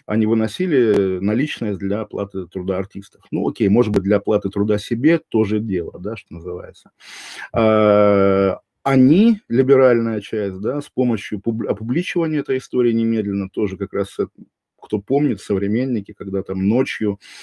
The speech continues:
на всех каналах появились взвол-, взволнованные ведущие на Н Т В Киселев, которые сказали, что вот попытка переворота, там буквально арестованы члены штаба Ельцина, значит, что это такое. Вот, и, соответственно, Ельцин принял решение под давлением Чубайса и, и олигархов.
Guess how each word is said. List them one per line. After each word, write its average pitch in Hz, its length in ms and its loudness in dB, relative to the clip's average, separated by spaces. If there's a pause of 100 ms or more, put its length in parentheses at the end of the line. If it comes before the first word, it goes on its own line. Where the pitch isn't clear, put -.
(240)
на 107 100 2
всех 101 300 0
каналах 113 500 2
появились 98 340 -2
взвол-, 98 300 2
взволнованные 101 720 2
ведущие 107 520 -2
на 107 60 2
Н 104 140 2
Т 101 80 4
В 98 120 4
Киселев, 104 460 -6
которые 107 420 0
сказали, 104 360 -2
что - 160 -12
вот 110 160 -10
попытка 104 400 -4
переворота, 110 600 0
там 107 220 -4
буквально 101 480 -4
арестованы 98 560 -2
члены 104 300 -8
штаба 95 300 -8
Ельцина, 113 520 -2
значит, 101 320 -12
что - 200 -12
это 107 120 -16
такое. 147 420 -4 (680)
Вот, 117 300 4
и, 156 40 0
соответственно, 110 800 -2
Ельцин 101 380 -6
принял 104 220 -8
решение 98 580 -8 (800)
под 101 180 0
давлением 98 560 4
Чубайса 87 540 -6
и, - 100 -10
и - 260 -16
олигархов. - 540 -12